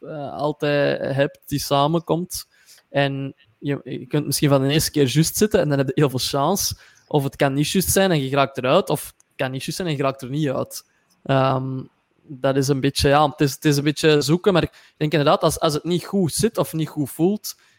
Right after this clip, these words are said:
is denk ik die dialoog en die discussie en die mogelijkheid om, om kritiek te geven, maar ook de, de skill om die te aanvaarden, wel enorm belangrijk.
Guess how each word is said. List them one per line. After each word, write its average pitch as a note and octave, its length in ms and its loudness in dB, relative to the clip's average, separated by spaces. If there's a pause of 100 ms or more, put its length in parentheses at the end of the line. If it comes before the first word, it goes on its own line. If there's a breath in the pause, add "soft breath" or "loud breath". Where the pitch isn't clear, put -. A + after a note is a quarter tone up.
is D3 160 -6
denk C#3+ 180 -4
ik C#3+ 140 -10
die C#3 120 -8
dialoog C#3 560 0
en C#3+ 200 -4
die C3+ 220 -2
discussie D#3+ 680 -4
en C#3 200 -2
die C3 360 -4 (240)
mogelijkheid D3+ 640 4
om, C#3+ 220 0
om C3+ 200 -4
kritiek C#3 360 -4
te C#3 120 -2
geven, D#3 340 2
maar D#3 100 2
ook - 300 -2 (380)
de, C3 560 -4
de C#3+ 120 -10
skill D#3 240 -4
om D3+ 180 0
die C#3 160 -4
te C3 360 -2 (340 soft breath)
aanvaarden, C#3 720 2
wel C#3+ 180 2
enorm C3+ 360 0
belangrijk. C3 720 -6